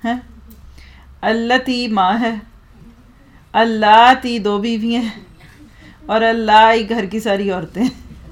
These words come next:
चले, हो गया सबक, हैं? चलिए, ये सब अल्फाज दो जुमलों के दरमियान राब्ते के लिए इस्तेमाल होते हैं और इनका तर्जुमा जो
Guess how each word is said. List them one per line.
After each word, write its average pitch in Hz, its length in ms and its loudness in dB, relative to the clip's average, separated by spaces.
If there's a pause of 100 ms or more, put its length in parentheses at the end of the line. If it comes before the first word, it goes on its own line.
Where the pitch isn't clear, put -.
(640)
चले, 196 260 -4 (180)
हो 196 120 -4
गया 202 160 -2
सबक, 170 360 -10
हैं? 254 220 -6 (720)
चलिए, 175 340 -6 (280)
ये 262 100 2
सब 285 360 0
अल्फाज 233 640 2
दो 226 260 0
जुमलों 220 440 -2
के 240 120 -6
दरमियान 208 680 -4
राब्ते 196 420 0
के 254 140 -6
लिए 214 100 -4
इस्तेमाल 190 520 -4
होते 180 240 -8
हैं 254 160 -6 (880)
और 220 140 2
इनका 254 300 -2
तर्जुमा 233 560 -2 (160)
जो 214 600 0